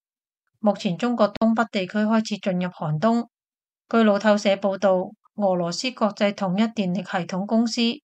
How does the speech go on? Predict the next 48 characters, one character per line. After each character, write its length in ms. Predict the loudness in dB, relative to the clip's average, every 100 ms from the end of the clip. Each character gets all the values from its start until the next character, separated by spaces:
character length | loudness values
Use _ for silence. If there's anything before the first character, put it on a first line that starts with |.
| _ -6
Interval 680 | -2 0 0 0 -4 -6 _ _ -4
十 140 | -2
月 240 | 0 -2
二 300 | -2 -2 0
日 60 | 0
表 140 | 0 -2
示， 200 | 0 -2 -2 -8 _ _ _ _ _ _ _
開 160 | 0 0
始 80 | 2 2
限 200 | 2 2
制 180 | 2 2
對 180 | 2 0
中 200 | -2 2
國 180 | 0 2
嘅 120 | -2
電 240 | 0 -2
力 120 | -2
供 260 | 0 4 4
應， 300 | 4 0 -8 _ _ _
雙 260 | -6 0 4
方 160 | 4 4
同 160 | 0
時 200 | -2 -6
展 140 | -4 2
開 220 | 2 2
咗 160 | 2
提 220 | 0 -2 -2
高 180 | -4
電 240 | -2 -4 -2
費 160 | -2
嘅 140 | -2 -2
談 220 | -2 -4
判。 340 | -4 -6 -6 -10 _ _ _ _ _
國 160 | -4 2
際 180 | 2
統 220 | 2 2 0
一 60 |
電 260 | 0 -2 -2
力 100 | -2
系 140 | -2 -2
統 180 | -2 -4
公 200 | -2 -2
司 140 | 0 -2 -4 -12
上 260 | 2 2
個 100 | 4
星 200 | 2 0
期 160 | -2 -2
稱， 320 | 2 2 2